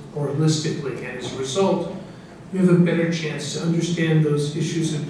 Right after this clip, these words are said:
problems more thoroughly and to find the right way forward. Indeed, today, interdisciplinary work, made possible by cross-disciplinary dialogue and collaboration, is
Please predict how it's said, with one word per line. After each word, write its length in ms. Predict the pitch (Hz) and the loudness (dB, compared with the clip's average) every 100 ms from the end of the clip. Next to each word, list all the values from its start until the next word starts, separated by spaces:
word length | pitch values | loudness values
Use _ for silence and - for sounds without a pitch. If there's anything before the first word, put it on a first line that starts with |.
| - | -8
problems 540 | 135 131 131 131 - | -8 -8 -8 -8 -6
more 160 | 156 151 | 0 0
thoroughly 680 | - 170 170 143 - - - - - | 2 4 4 4 2 -4 -8 -14 -14
and 80 | - | -6
to 80 | 170 | -4
find 400 | 175 175 180 185 | -4 -4 0 2
the 80 | 151 | 4
right 300 | 156 156 147 | 4 2 0
way 160 | 139 | -2
forward. 720 | 139 - 170 156 - - - - - - - | -4 0 4 4 4 -2 -8 -12 -16 -20 -8
Indeed, 500 | 170 170 175 170 175 - - - - - | -4 0 2 2 0 -4 -10 -14 -18 -10
today, 480 | 196 196 202 202 - | -4 2 6 6 4
interdisciplinary 1040 | 160 156 156 - - - 151 135 123 123 127 | 0 0 0 -2 -4 -6 -8 -8 -8 -8 -4
work, 440 | 147 180 180 - - | -2 -2 -4 -8 -6
made 260 | 151 151 | -4 -4
possible 600 | 151 156 156 - 170 - 202 - - - | -4 -2 -2 -4 -4 -2 -4 -8 -16 -16
by 80 | - - | -16 -16
cross-disciplinary 1080 | - 151 156 156 170 160 151 151 143 139 139 | -4 0 0 -2 -2 0 0 -2 -4 -2 -4
dialogue 600 | 135 131 131 127 127 127 | -4 -4 -4 -4 -6 -8
and 160 | - - | -12 -12
collaboration, 840 | 135 131 127 139 170 175 143 139 - - - - | -10 -10 -8 -4 -2 -2 -4 -6 -10 -12 -10 -2
is 200 | 156 | 0